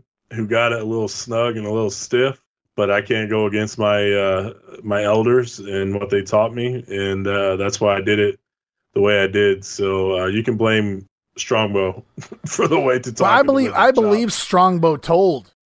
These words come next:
Speaker 2: Tatanka that. I have no doubt, based on the character that I've heard over the years of the, the type of character that J-, Jay Strongbow was. But I don't remember Jay really laying him in. I don't know that he was very much of a worker in any sense, even, even to throw a chop. Now, Wahoo,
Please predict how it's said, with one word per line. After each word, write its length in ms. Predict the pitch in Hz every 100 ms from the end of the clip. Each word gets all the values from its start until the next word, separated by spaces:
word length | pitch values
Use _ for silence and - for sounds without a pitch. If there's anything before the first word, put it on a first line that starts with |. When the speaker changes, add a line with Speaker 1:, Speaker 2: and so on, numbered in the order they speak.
| _ -
Speaker 2:
Tatanka 420 | 147 135 120 120
that. 160 | 113 135
I 60 |
have 80 | 147
no 100 | 143
doubt, 380 | 131 156 139 127
based 280 | 139 135 -
on 160 | 131
the 120 | 131 120
character 580 | 175 156 143 143 135
that 140 | 131 131
I've 180 | 127 -
heard 220 | 139 131
over 180 | 127 127
the 80 |
years 300 | 131 131 107
of 180 | 123 117
the, 140 | 120 113
the 240 | 117 117
type 260 | - 151 127
of 80 | -
character 400 | 160 139 - 131
that 200 | 123 127
J-, 140 | 131 123
Jay 240 | 123 151 139
Strongbow 560 | - 160 156 139 123
was. 480 | 107 101 95 - - _ _ _ _ _ _ _
But 160 | 143 156
I 100 | 233
don't 200 | 392 185
remember 340 | 196 226 180
Jay 320 | 143 165 180
really 260 | 175 160 151
laying 360 | 131 151 160 151
him 160 | 131
in. 140 | 139 143
I 100 | 135
don't 140 | 120
know 80 | 147
that 100 | 135
he 80 | 131
was 160 | 131 135
very 260 | 135 147
much 200 | 139 139
of 60 | 139
a 80 | 123
worker 400 | 143 160 151 127
in 60 | 135
any 180 | 208
sense, 340 | 165 139 131 147
even, 200 | 139 131
even 200 | 143 139
to 80 | 131
throw 200 | - 143
a 40 |
chop. 260 | 123 185 160
Now, 120 | 143
Wahoo, 640 | 139 220 311 220 190 170